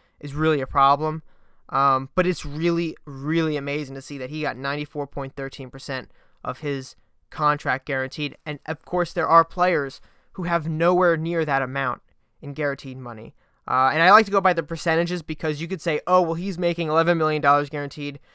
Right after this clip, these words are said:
and he's making one million dollars guaranteed." All right, but if, if the first guy's contract is fifty million dollars and the second guy's contract is two million dollars, then it's a fifty percent guaranteed versus, what, like, a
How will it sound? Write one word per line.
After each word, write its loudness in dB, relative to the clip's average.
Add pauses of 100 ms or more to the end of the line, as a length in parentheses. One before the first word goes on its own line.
(160)
and -4
he's -2
making 0
one 2
million -2
dollars 0
guaranteed." -6 (380)
All 2
right, 4
but -6
if, 0
if -4
the -12
first 2
guy's 2
contract 2
is -8
fifty -4
million -2
dollars -2 (240)
and -12
the -2
second -2
guy's 2
contract 0
is -8
two 2
million 2
dollars, 0
then -6
it's -10
a -12
fifty -6
percent -6
guaranteed -4
versus, -10
what, -4
like, -10
a -10